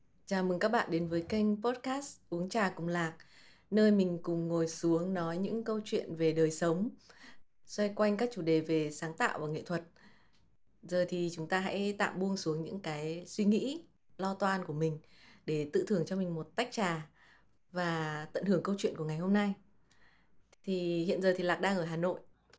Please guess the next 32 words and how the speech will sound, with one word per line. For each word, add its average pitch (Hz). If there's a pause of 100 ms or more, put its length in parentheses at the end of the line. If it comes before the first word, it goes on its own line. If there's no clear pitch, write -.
(180)
và -
tiết 240
trời 180
thì 165
đang 190
vào 165
mùa 156
thu 226 (1000)
và 165 (100)
rất 277
là 247
dễ 190
chịu. - (560)
Đó 180
là 208
lý 190
do 220
mà 175 (520)
mình 170
đã 170
tự -
pha 208
cho 202
mình 160
một 151 (160)
tách 240 (220)
trà 165 (600)
lục 180
trà 180
hoa 196
cúc. 302 (1200)
Và 165